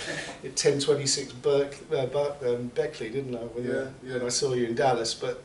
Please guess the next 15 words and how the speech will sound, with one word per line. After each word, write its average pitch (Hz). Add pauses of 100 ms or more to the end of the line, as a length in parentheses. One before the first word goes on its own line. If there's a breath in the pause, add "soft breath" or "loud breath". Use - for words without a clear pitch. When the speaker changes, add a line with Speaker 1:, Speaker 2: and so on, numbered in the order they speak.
Speaker 1:
if 160
you 135
could 143
just, -
Speaker 2:
Yeah, 175
I'm -
Speaker 1:
th-, -
Speaker 2:
Paul, 175
Speaker 1:
those 160
of 143
you 143
who 139
are 139
Speaker 2:
uh, -
Speaker 1:
new. 117